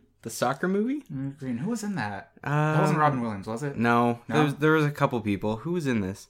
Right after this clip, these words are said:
Speaker 1: No one actually knows. No one knows. It's not, uh,
Speaker 2: Yeah,
Speaker 1: it's
Speaker 2: we're not
Speaker 1: not
Speaker 2: even getting a picture up.
Speaker 1: No, we're not even getting a picture. Nothing's
Speaker 2: I
Speaker 1: come through.
Speaker 2: remember this movie. I, I remember the title, or the, the poster. I don't know.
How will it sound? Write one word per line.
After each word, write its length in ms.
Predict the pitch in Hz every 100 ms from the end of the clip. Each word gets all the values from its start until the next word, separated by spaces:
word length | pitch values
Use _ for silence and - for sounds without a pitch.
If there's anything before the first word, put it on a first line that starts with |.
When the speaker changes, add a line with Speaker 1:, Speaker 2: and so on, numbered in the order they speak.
| -
Speaker 1:
No 160 | 123 151
one 140 | 160
actually 420 | 156 151 - 135
knows. 400 | 120 95 - - - _
No 220 | - 131
one 140 | 135 123
knows. 280 | 87 - 104
It's 140 | 104
not, 340 | 127 120 -
uh, 40 | 123
Speaker 2:
Yeah, 160 | 120 117
Speaker 1:
it's 80 |
Speaker 2:
we're 120 | 123 123
not 80 | 117
Speaker 1:
not 80 | 127
Speaker 2:
even 100 | 131
getting 160 | 117
a 40 | 110
picture 360 | 113 - 104
up. 60 | 101
Speaker 1:
No, 100 | 104
we're 60 | 107
not 80 | 135
even 100 | 139
getting 120 | 135
a 40 |
picture. 240 | 117 95 98
Nothing's 280 | 120 139 151
Speaker 2:
I 60 |
Speaker 1:
come 100 | 185
through. 60 | 220
Speaker 2:
remember 360 | 226 247 208 139
this 220 | 107 -
movie. 400 | 113 110 113 113
I, 100 | 104
I 60 | 147
remember 360 | 202 226 220 196
the 120 | 165
title, 540 | 156 - 175 190 190
or 140 | 156 135
the, 300 | 127 123 123
the 60 | 117
poster. 1040 | - 156 165 - 170 170 170 170 165 165
I 140 | 160 151
don't 100 | 135
know. 160 | 110